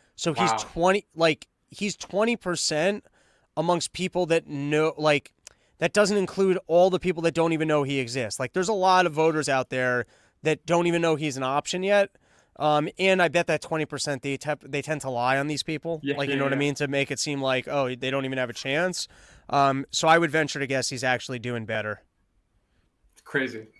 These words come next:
Speaker 1: Uh, all right. Um, and then so, and then just to come to a conclusion in terms of vaccines causing autism, you say there's no, like, it, I, I guess there's a possibility in,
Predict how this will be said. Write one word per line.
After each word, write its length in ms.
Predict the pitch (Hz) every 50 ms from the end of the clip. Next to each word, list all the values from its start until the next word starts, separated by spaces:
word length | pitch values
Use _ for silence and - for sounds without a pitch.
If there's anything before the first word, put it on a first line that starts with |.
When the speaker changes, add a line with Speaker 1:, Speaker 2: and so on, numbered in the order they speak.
| _ - _ _ - - - - - _ -
Speaker 1:
Uh, 140 | - 160 - - -
all 100 | 165 175
right. 260 | 165 147 - - -
Um, 500 | 160 165 165 165 165 170 170 170 165 165 - - -
and 140 | 165 170
then 220 | 175 185 185 180 160
so, 540 | - - 190 180 180 175 175 175 175 175 175 - -
and 200 | 165 170 165 165
then 120 | 180 175
just 200 | 151 175 196 -
to 80 | - 185
come 180 | - 190 185 160
to 120 | - 170
a 40 | 147
conclusion 480 | - 160 - - 165 160 147 127 143
in 60 | 139 127
terms 260 | - 165 156 143 139
of 60 | 135
vaccines 500 | 139 139 135 - - - 156 156 151 135
causing 380 | - - 147 143 143 135 135 127
autism, 800 | 127 131 131 123 - - 131 120 107 123 120 120 120 120 117 107 - _ _ _ _ _
you 160 | _ 135 143 143
say 220 | - 151 143 139
there's 240 | 127 135 123 113 131
no, 600 | 127 135 135 135 135 135 135 131 131 131 127 - - _ _ _ _ _ _ _ _
like, 280 | - 143 147 135 123 -
it, 160 | - 147 139 - - -
I, 140 | 147 151 143 143
I 40 | 147
guess 180 | 139 151 135 -
there's 320 | - 147 139 135 123 123
a 320 | 131 127 127 127 127 123 - _ - _ _ _ - - _ _ _ _ _ _ - - - - -
possibility 880 | - - 160 165 165 - - 139 120 160 170 180 190 196 214 220 214 190 - _ _ _ -
in, 280 | 175 156 151 147 143